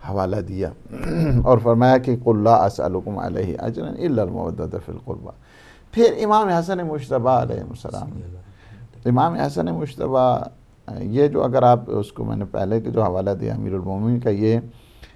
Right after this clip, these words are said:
ए, सवाइक मुहर्रिका में भी है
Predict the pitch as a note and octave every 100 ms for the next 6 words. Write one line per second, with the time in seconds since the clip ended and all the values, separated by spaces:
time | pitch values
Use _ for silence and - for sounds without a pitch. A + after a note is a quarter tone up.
0 | - - G2 F#2+ F#2+ F#2 F2+ E2+ - F2+
1 | G2 F#2+ F#2 F2 F2 - B2 C#3 C3+ C#3
2 | C#3 C#3+